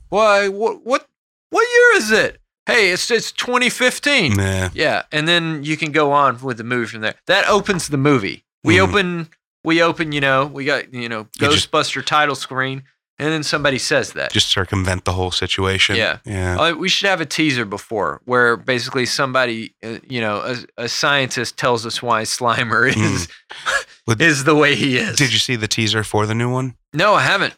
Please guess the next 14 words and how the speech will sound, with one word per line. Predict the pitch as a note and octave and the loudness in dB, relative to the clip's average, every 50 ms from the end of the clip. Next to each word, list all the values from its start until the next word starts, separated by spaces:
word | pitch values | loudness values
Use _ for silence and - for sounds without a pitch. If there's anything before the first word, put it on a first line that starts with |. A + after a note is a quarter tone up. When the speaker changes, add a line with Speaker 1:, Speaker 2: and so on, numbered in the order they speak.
| - | -2
Speaker 2:
Uh, | G#2 G2+ F#2+ | 0 0 0
yeah, | F#2+ F2+ F#2 | 0 0 0
there's | F#2+ G#2 G#2 - | 0 2 2 2
just | - G2+ - | 0 0 -2
a | B2+ A#2 A2+ | -2 -2 -2
really | G2+ G#2 G#2+ A2 A#2 A#2 A2 G2+ F#2+ | 0 0 0 0 0 -2 -2 -4 -4
vague | E2+ F#2+ F#2 F2+ F2+ F#2 G2 F#2 | -2 0 0 0 -2 -4 -6 -8
teaser | - G2 F#2+ F2+ F2 F#2 F2+ F2+ F2 | -4 -2 -2 -2 0 0 -2 -2 -2
of, | F#2+ F2+ F2+ F2 E2+ | -2 -2 -2 -2 -2
like, | F2+ F2 E2+ E2+ - - - - - - - | -2 -2 -2 -4 -6 -10 -20 -20 -18 -10 -4
a | - A2 | -2 -2
super | - - - B2 G#2+ - A#2 G#2 | 0 0 -2 -4 -2 -2 -2 0
wide | G2 F#2 F2+ F2+ F#2 F#2 F#2+ G2 | 0 0 0 0 0 0 0 0
shot | - - - F#2 F2+ F#2 | 0 2 2 2 0 0